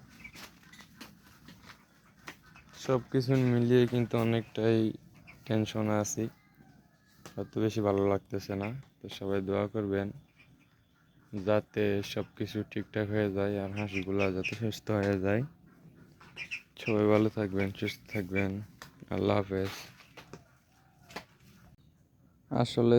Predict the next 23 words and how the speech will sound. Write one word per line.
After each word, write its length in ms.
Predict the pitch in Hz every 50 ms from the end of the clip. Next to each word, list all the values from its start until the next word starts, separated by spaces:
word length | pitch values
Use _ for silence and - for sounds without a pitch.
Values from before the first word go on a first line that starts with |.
| 120 113 113
যখন 300 | 113 110 - - 113 107 110 107 107 107 107 107
মারা 280 | 107 107 107 110 117 117 110 107
যায় 240 | 101 95 90 85 87 - - - - - - _ _ _ - - - - - - - - - - - - - - - - - - - - - - - - - -
তখন 260 | 104 110 104 107 107 107 107
মনে 140 | 107 104 107 107
হইতেছে 380 | 101 101 - 110 101 - - 104 101
আমার 220 | 98 95 98 101 95 101 -
কলিজাটা 540 | - 107 101 101 101 104 98 104 101 - 101 101 98
ওর 80 | 101 98 -
সাথে 200 | 101 98 - - 98
করে 160 | 92 98 95 98 95 95
নিয়ে 160 | 98 95 95 95
যাইতেছে 400 | 101 101 95 - 104 98 - - 95 95
এরা। 160 | 98 95 101 120 135 - - - - - _ _ _ _ _ - - - - - - - _ _ _ _ _ - _ - - - - - _ _ _ _ _ _ _ _ _ - _ _ _ _ _ - - - 95 92 98
দেখতে 260 | 95 90 - _ - 95 98
পারতেছেন 540 | 92 90 - - 101 98 - - 101 98 98 101 107 107 - - - - - - -
কত 160 | 101 98 - - 110
বড় 140 | 110 110 107 110 107
একটা 160 | 101 - 107 101 -
চীনা 240 | 107 104 107 110 110 110
হাঁসের 300 | 107 101 101 - 104 95 92 95
বাচ্চা, 380 | 95 95 95 - - - 104 98 123 - - - - - _ - _ _ _ - - - - - - - - - _ _ _ 98 101
এক 80 | 101